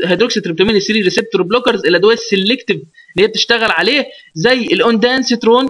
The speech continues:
جرانيسترون، تروبيسترون، دولا-، دولاسترون، اللي هو بالونوسترون. الحاجات اللي عيله سترون دي كلها، كلها افكتيف، بتستخدم اي في او اورال، بتستخدم في النوزيا والفوميتنج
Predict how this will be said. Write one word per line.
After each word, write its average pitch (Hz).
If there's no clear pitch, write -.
جرانيسترون، 240
تروبيسترون، 247
دولا-، 226
دولاسترون، 254
اللي 185
هو 240
بالونوسترون. 208
الحاجات 190
اللي 180
عيله 233
سترون 233
دي 247
كلها، 277
كلها 240
افكتيف، 254
بتستخدم 185
اي 202
في 247
او 165
اورال، 240
بتستخدم 208
في 175
النوزيا 160
والفوميتنج 208